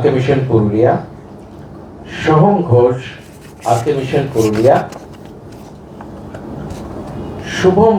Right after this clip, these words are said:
রায়, আচ্ছা, এরপর, আহ, এটা এতগুলো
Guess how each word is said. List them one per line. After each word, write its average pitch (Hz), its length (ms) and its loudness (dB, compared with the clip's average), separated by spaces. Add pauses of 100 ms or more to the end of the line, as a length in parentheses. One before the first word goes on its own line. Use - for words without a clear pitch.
(140)
রায়, - 260 -2 (1200)
আচ্ছা, 110 200 0
এরপর, 139 500 4
আহ, 117 420 2
এটা 147 160 2 (140)
এতগুলো 147 440 0